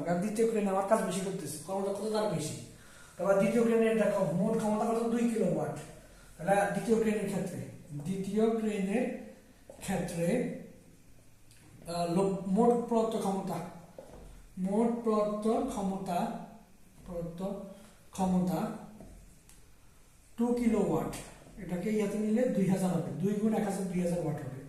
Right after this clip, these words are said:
তারপর হচ্ছে, আহ, কার্যকর ক্ষমতা P equal to M G H by T। স্যার ডাইরেক্ট লিখে ফেলছি, কিছু মনে করি না, কারণ স্যার জায়গা নেই তো। পনেরোশো কেজি ভর একটা বস্তু তুলছে স্যার নাইন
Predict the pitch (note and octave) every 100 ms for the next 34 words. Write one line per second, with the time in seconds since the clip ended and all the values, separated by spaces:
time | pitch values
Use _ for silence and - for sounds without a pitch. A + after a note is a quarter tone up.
0 | - - - - - F3+ E3+ F3+ F3 F#3
1 | - - F#3 F3 F3 F3+ G#3 G3 G3 G3+
2 | G3 F3+ E3+ E3 D#3+ - - - - -
3 | - - - - - - - - - -
4 | - - - - - - - - - -
5 | - - - - - - - - - -
6 | - G#3+ A3 A3 A3+ G#3 C4 - F#3 G#3+
7 | A3 F#3 A3 - G3 F3+ G3 F3+ D#3+ G3+
8 | G3+ G#3 G3+ G#3 - G3 - F3 D3+ -
9 | F#3 G#3 G3+ F#3 F3+ F3 D#3+ F3+ F#3+ -
10 | - F3+ F3+ F3+ G3+ G3+ E3+ D3 - -
11 | - - - G3+ G#3 G3+ G#3 A3 A#3 A#3
12 | A3 G3 G3+ - G#3 G3 G#3+ G3+ G#3 G#3+
13 | G3+ G3 F#3+